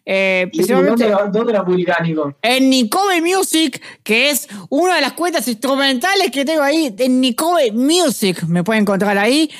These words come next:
Speaker 1: Creo que está por ahí en la vuelta, pero está ahí en la vuelta con
Speaker 2: ¿Está
Speaker 1: todo.
Speaker 2: en, en YouTube?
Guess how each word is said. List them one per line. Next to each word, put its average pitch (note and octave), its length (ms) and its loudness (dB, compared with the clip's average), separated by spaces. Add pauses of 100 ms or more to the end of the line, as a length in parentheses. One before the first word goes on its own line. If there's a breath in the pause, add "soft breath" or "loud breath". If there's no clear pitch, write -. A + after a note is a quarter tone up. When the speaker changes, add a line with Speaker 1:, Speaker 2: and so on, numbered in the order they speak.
(340 loud breath)
Speaker 1:
Creo A4 160 -4
que F#4+ 60 0
está F#3 180 -2
por F3 140 0
ahí F3+ 80 2
en F3 60 0
la E3 80 0
vuelta, G#3 340 0
pero F3 140 -2
está G3 140 -2
ahí F3 120 0
en E3+ 80 -2
la E3 60 -2
vuelta D#3+ 220 0
con D#3+ 100 -2
Speaker 2:
¿Está D#3+ 100 0
Speaker 1:
todo. D#3 300 -4
Speaker 2:
en, D3+ 200 -4 (160)
en D3+ 240 -2
YouTube? D3 560 -2